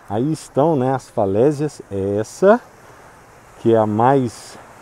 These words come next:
é o cartão postal, né? É o cartão postal aqui.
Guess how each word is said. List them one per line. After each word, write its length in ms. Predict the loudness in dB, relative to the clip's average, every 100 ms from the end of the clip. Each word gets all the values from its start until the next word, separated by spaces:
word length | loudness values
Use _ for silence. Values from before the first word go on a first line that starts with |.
| -20 -20 -20 -20 -20 -20 -20 -10
é 100 | 0
o 80 | 0
cartão 440 | 4 4 6 4 4
postal, 720 | 4 2 4 8 10 10 6
né? 320 | 2 2 0 -4 -18 -20 -20 -20 -20 -20 -20 -20 -20 -20 -20 -16 0
É 140 | 4
o 80 | 4
cartão 480 | 6 2 4 0 0
postal 580 | 0 -4 0 4 6 4
aqui. 400 | 0 -6 -6